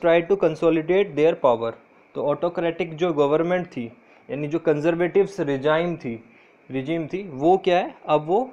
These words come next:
सत्ता में आ चुकी थी, जिसे क्या कहा जाता था? ऑटोक्रेटिक rulers भी कहा जाता था।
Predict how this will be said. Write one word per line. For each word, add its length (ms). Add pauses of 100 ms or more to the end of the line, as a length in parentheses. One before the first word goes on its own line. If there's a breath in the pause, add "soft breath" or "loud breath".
(120)
सत्ता 300
में 120
आ 100
चुकी 280
थी, 220 (100)
जिसे 260
क्या 180
कहा 200
जाता 260
था? 100
ऑटोक्रेटिक 760
rulers 420
भी 120
कहा 180
जाता 260
था। 180